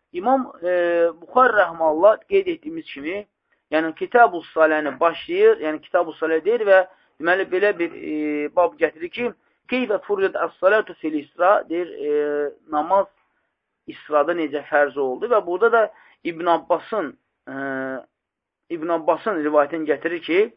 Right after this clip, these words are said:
yəni İbn Abbas radiyallahu anh deyir ki, "Həddətəni Əbu Sufyan fi hədisi Herakl və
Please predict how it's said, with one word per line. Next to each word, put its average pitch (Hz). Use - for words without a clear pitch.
yəni 135
İbn 151
Abbas 156
radiyallahu 165
anh 151
deyir 190
ki, 233
"Həddətəni 208
Əbu 160
Sufyan 185
fi 165
hədisi 160
Herakl 202
və 147